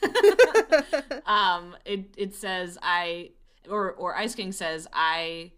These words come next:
Speaker 1: I, I," what, what is it?
Speaker 2: He says, um, so basically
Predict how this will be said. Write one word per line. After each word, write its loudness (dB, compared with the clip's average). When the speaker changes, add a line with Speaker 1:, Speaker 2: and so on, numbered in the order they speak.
Speaker 1:
I, -6
I," -4
what, -10
what -10
is -20
it? -20
Speaker 2:
He -8
says, -2
um, -6
so -2
basically -4